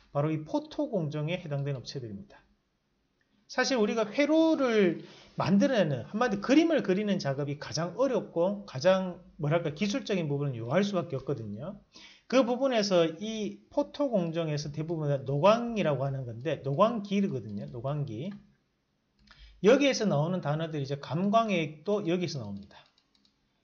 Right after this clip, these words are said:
관광액도 여기서 나오는 거고, 불화수소도 여기서 나오는 거고요. 우리가 포토 마스크,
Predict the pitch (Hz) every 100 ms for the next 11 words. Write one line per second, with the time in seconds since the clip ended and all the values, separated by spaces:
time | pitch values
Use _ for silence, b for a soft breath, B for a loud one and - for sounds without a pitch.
0 | _ - 143 180 202 175 151 147 175 185
1 | 147 127 143 131 127 180 226 - 165 190
2 | 165 151 151 208 170 170 170 156 123 131
3 | 143 123 120 131 196 226 - 147 156 151
4 | 302 311 277 175 - 151 143 113